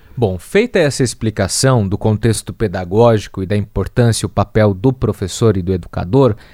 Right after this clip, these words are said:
agora vamos falar de outro personagem, que é a questão do aluno, do estudante mesmo. E aqui, diretor, eu quero propor uma análise por duas perspectivas, quando a gente fala de desempenho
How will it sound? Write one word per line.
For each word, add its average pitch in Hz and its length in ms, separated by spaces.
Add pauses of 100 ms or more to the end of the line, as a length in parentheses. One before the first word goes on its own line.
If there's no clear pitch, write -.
(240)
agora 135 540
vamos 131 340
falar 123 420 (160)
de 120 120
outro 127 180
personagem, 123 640
que 123 140
é - 20
a - 20
questão 117 460
do 123 140
aluno, 127 500
do 131 220
estudante 117 600
mesmo. 90 320 (380)
E 170 80
aqui, 190 320
diretor, 120 380
eu 113 80
quero 143 180
propor 135 380
uma 117 140
análise 127 440
por 127 240
duas 151 320
perspectivas, 127 840
quando 120 160
a 117 60
gente 120 140
fala 127 280
de 117 100
desempenho 127 800